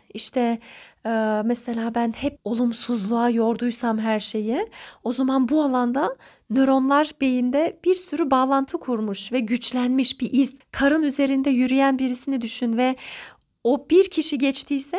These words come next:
çok fazla iz belli olmaz ama yüz, bin kişi geçtiyse o zaman orada net bir çizgi olur ve bir daha bir düşünce geldiğinde o duygu durumu açılmıştır zaten. Ve buna karşı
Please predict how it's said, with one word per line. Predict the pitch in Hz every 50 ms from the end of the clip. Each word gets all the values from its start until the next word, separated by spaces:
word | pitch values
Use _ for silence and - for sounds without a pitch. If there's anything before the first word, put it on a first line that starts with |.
| 508 523 494
çok | - - 359 -
fazla | - - 320 302 302 - 302
iz | - - 262 277 - -
belli | 269 262 262 262 254
olmaz | 254 262 262 262 262 240 226 - -
ama | - 240 254 254 247 247 _
yüz, | - 190 190 196 277 302 294 269 233 - - -
bin | 294 339 359
kişi | 349 - 294 262 - 277 240
geçtiyse | 254 247 233 - - - - 233 226 - - 302 370 403 381 _ _ -
o | - 269
zaman | 226 240 247 233 226 214
orada | - 233 220 - 247
net | 240 240 247 277 269 277 - - -
bir | 226
çizgi | - - 240 208 180 - - 208
olur | 196 180 190 202 226
ve | 208 226 233 226 - _ -
bir | 285 339 349 294
daha | - 262 240 262 247
bir | 277 262
düşünce | - 262 240 - 254 240 233 240
geldiğinde | 226 240 226 220 220 220 - 226 226 233 285 349 427 - - - - - -
o | 220 277 233
duygu | - 277 269 240 277 -
durumu | - 269 254 254 254 233
açılmıştır | 214 226 - - 247 226 240 254 247 - - 226 202
zaten. | - - 170 - - - - - 214 - _ - _ - 220
Ve | 254 285 - -
buna | 311 311 330 320
karşı | - 294 269 247 247 - - 349 -